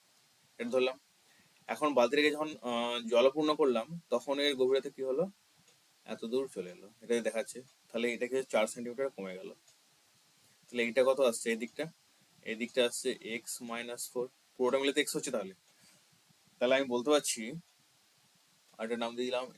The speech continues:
এবি। তাহলে এবি হচ্ছে কত? এক্স সেন্টিমিটার। এটা যদি ডি দিই,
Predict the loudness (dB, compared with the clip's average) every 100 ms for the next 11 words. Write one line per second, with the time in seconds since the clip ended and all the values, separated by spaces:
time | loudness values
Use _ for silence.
0 | -10 -8 -8 -10 -18 -20 _ _ _ _
1 | _ _ _ _ _ _ _ -6 -6 -6
2 | -8 -6 -6 -6 -6 -4 -2 0 0 -4
3 | _ _ _ _ _ _ _ -4 -4 -4
4 | -10 -10 -14 _ -18 -10 -6 -4 0 0
5 | 0 -4 _ _ _ _ _ -8 -4 -2
6 | -4 -4 -2 -2 -4